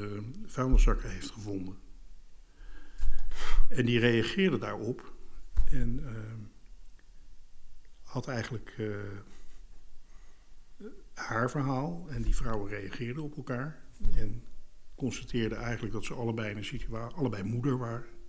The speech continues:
en allebei in een situatie zaten die eigenlijk niet te doen was. En die hebben elkaar omhelst en, eh, eh,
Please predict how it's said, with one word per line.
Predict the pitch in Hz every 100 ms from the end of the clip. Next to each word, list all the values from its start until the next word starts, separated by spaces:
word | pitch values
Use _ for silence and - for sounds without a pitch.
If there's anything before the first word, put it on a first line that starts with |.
| - - -
en | 151
allebei | 123 110 117
in | 110
een | 104
situatie | 147 - 117 117 -
zaten | 104 110 104 -
die | 107 123
eigenlijk | 120 123 110
niet | 110
te | 110
doen | 101 110
was. | 131 - - - - - - - - - - - - - - -
En | -
die | 131
hebben | 117 107
elkaar | 104 104
omhelst | 101 101 160 190 -
en, | 156 107 98 101 98 95 - - - - -
eh, |
eh, | -